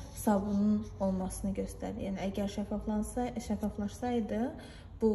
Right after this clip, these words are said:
göstərici, deməli, sabunun olmaması və yaxud sıfırdan yüzdə bir faizdən az olmasını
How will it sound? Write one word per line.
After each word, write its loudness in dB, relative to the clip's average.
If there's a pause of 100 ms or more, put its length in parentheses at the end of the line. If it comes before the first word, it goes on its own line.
(140)
göstərici, -4
deməli, -4
sabunun -2
olmaması 0
və 0
yaxud -4
sıfırdan 0
yüzdə -2
bir -4
faizdən -2
az 2
olmasını -2